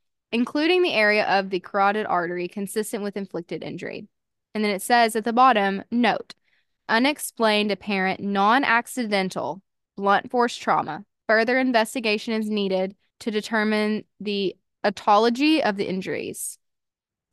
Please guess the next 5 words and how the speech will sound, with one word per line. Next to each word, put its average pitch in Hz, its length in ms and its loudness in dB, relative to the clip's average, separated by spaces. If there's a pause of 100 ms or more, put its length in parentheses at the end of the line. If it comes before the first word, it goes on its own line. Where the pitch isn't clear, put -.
(460)
March 226 380 4
seventeenth, 214 800 0 (200)
two 226 200 -2
thousand 202 480 2 (120)
fourteen, 196 640 -4